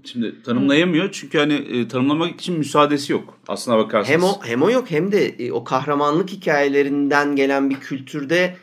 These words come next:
Speaker 3: şeytan o kadar karikatür ki tek başına kötü. Oysa biz, e, Kayıp Cennet'teki şeytana baktığımızda kendi sebepleri var. Kendisi bir kahraman ve aynı zamanda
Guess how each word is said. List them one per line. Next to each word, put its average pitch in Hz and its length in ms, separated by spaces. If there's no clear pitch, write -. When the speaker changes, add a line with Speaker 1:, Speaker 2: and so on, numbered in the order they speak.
Speaker 3:
şeytan 160 680
o 127 100
kadar 156 360
karikatür 135 580
ki - 220
tek 151 260
başına 175 320
kötü. 131 280
Oysa 123 360
biz, 156 220
e, 123 220
Kayıp 147 280
Cennet'teki 143 560
şeytana 139 420
baktığımızda 135 540
kendi 147 260
sebepleri 151 540
var. 135 160
Kendisi 139 500
bir 160 200
kahraman 127 600
ve 226 120
aynı 208 220
zamanda 135 720